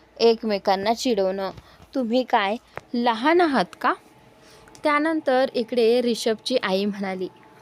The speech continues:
"असू दे ग प्रीती, त्या दोघांचा एकमेकांवर किती जीव आहे माहिती आहे ना तुला, थोडी मस्ती करू देत." आणि त्यानंतर इकडे अंकुशची मॉम हसून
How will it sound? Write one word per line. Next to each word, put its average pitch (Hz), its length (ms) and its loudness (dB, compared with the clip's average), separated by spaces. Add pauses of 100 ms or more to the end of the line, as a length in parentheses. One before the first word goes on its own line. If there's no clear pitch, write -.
"असू 214 280 -2
दे 269 160 2
ग 214 100 -2
प्रीती, 175 580 -4 (300)
त्या 196 120 0
दोघांचा 180 760 -2 (100)
एकमेकांवर 180 720 -6 (140)
किती 254 300 0
जीव 262 220 0
आहे 208 440 -2 (440)
माहिती 240 420 0
आहे 277 220 0
ना 226 140 -2 (100)
तुला, 233 240 -4 (640)
थोडी 320 220 4
मस्ती 262 400 2
करू 196 340 0
देत." 170 180 -2 (1300)
आणि 196 480 -6 (1080)
त्यानंतर 269 640 2
इकडे 240 240 -2
अंकुशची 208 640 -4
मॉम 214 380 -2
हसून 214 440 -4